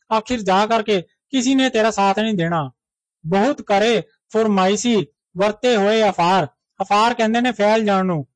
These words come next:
"ਬਹੁਤ ਕਰੇ ਫੁਰਮਾਇਸ਼ੀ", ਯਾਨੀ ਕਿ ਫਰਮਾਇਸ਼ ਕਿਹੜੀ ਹੈਗੀ? ਇਹ ਸਾਧ ਸੰਗਤ ਜੀ, ਇਸ ਜਗ੍ਹਾ ਦੇ ਵਿੱਚ ਅਗਰ ਇਹ ਅਸੀਂ ਕਹੀਏ ਨਾ ਕਿ ਕੋਈ ਜਤੀ ਮਿਲ ਜਾਏ ਤੇ ਮਿਲ ਜਾਏਗਾ, ਯਾਨੀ ਕਿ ਕੋਈ ਇੰਦਰੀਆਂ ਨੂੰ ਵਸ ਕਰਕੇ ਵੀ ਮਿਲ ਜਾਏਗਾ।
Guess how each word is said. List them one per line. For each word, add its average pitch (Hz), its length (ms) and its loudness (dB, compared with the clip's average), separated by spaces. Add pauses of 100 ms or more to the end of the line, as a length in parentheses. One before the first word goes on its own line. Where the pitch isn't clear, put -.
(280)
"ਬਹੁਤ 233 280 0
ਕਰੇ 233 220 0
ਫੁਰਮਾਇਸ਼ੀ", 196 680 -2 (300)
ਯਾਨੀ 226 240 0
ਕਿ 247 160 0
ਫਰਮਾਇਸ਼ 208 720 -2
ਕਿਹੜੀ 233 300 0
ਹੈਗੀ? 208 300 -2 (300)
ਇਹ 254 100 -2
ਸਾਧ 208 300 0
ਸੰਗਤ 214 260 -2
ਜੀ, 214 240 -2 (300)
ਇਸ 233 140 -2
ਜਗ੍ਹਾ 196 300 0
ਦੇ 220 120 -2
ਵਿੱਚ 226 220 -2
ਅਗਰ 214 200 0
ਇਹ 214 440 0
ਅਸੀਂ 214 200 -8
ਕਹੀਏ 202 300 -2
ਨਾ 226 220 -2 (260)
ਕਿ 226 160 -2
ਕੋਈ 226 300 0 (240)
ਜਤੀ 202 300 -2
ਮਿਲ 214 200 0
ਜਾਏ 196 240 2 (240)
ਤੇ 226 80 -2
ਮਿਲ 214 260 0
ਜਾਏਗਾ, 220 440 2 (240)
ਯਾਨੀ 208 340 0
ਕਿ 220 200 -2
ਕੋਈ 226 360 -4
ਇੰਦਰੀਆਂ 220 320 0
ਨੂੰ 214 140 -2
ਵਸ 214 220 -2
ਕਰਕੇ 226 280 -4
ਵੀ 233 160 -2
ਮਿਲ 196 180 0
ਜਾਏਗਾ। 202 380 2